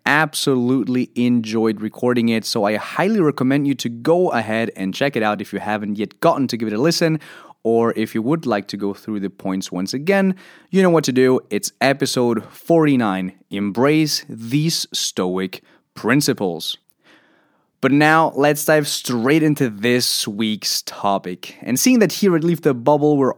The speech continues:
all about expanding our comfort zones and taking action, actually deciding to make a change in our lives and embracing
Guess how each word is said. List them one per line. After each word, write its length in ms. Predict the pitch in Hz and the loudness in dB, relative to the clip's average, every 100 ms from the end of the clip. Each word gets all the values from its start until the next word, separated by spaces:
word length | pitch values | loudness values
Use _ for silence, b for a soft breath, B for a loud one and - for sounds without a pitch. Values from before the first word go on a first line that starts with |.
| - | 2
all 220 | 147 151 | 4 4
about 240 | 131 123 | 2 0
expanding 580 | 117 - - - 143 151 | 0 -4 -6 -2 0 0
our 100 | 131 | 0
comfort 460 | - 107 92 98 92 | -2 -6 -6 -6 -6
zones 340 | 92 87 87 | -6 -6 -8
and 220 | 101 98 | -8 -8
taking 340 | - 160 147 127 | -2 -2 0 -2
action, 460 | 113 104 110 110 - B B B B - | -2 -2 -4 -4 -6 B B B B -2
actually 480 | 160 - 190 175 | 0 0 0 0
deciding 880 | 147 - 151 139 - - 220 190 151 | -2 -4 -2 0 0 0 0 2 2
to 160 | 143 135 | 2 0
make 440 | 127 135 156 147 | 2 2 2 0
a 100 | 117 | -4
change 480 | 110 - 135 139 120 | -4 -2 0 0 0
in 100 | 117 | -2
our 180 | 104 101 | -2 -2
lives 400 | 92 87 87 87 | -4 -4 -8 -8
and 140 | 113 | -4
embracing 880 | 113 113 107 107 135 190 - 131 113 | -2 -2 -4 -4 -2 -2 0 0 0